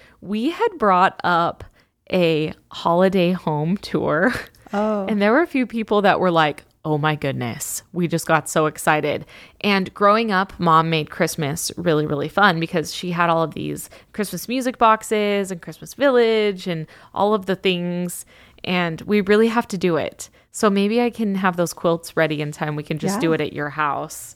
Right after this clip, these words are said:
Speaker 2: Yeah.
Speaker 1: I don't know. Maybe we could do both, mash it into one video. I think we need an update.
Speaker 2: Yeah, I think that would
Speaker 1: I
Speaker 2: be
Speaker 1: am
Speaker 2: really
Speaker 1: gonna be
Speaker 2: fun.
Speaker 1: dressed up,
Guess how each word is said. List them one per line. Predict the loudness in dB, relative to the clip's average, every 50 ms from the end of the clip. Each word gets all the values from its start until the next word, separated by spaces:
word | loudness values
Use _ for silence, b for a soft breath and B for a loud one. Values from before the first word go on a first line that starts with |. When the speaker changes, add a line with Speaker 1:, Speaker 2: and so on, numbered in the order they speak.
| _ _
Speaker 2:
Yeah. | -10 -8 -6 -6 -8 -10 -12 -10
Speaker 1:
I | -8
don't | -6 -4 -2
know. | 0 0 2
Maybe | 0 0 0 0
we | 0 0 0
could | -2 -2
do | -2 -2
both, | 0 2 2 2 2 0 0
mash | -2 0 0 0 -2 -2 -2
it | 0
into | 2 2 2
one | 2 2 2 2
video. | 2 2 2 2 0 0 0 0 -2
I | -4
think | -4 -6 -6 -2 -2
we | 0
need | 0 2 2
an | 2 2
update. | 2 0 -2 -2 0 0 0 0 -2 -6 -14 -20 -12 _
Speaker 2:
Yeah, | 0 0 0 0 -2 -6 -4 -4
I | -4
think | -2 0 -2 0 0
that | 2 2
would | 4 4
Speaker 1:
I |
Speaker 2:
be | 4 4
Speaker 1:
am | 4
Speaker 2:
really | 4 4 4
Speaker 1:
gonna | 4 2
be | 2 2
Speaker 2:
fun. | 2 4 4 4 4 4
Speaker 1:
dressed | 4 2 2 2 -2 -6 -10 -2 0
up, | 2 2 0 -2 -8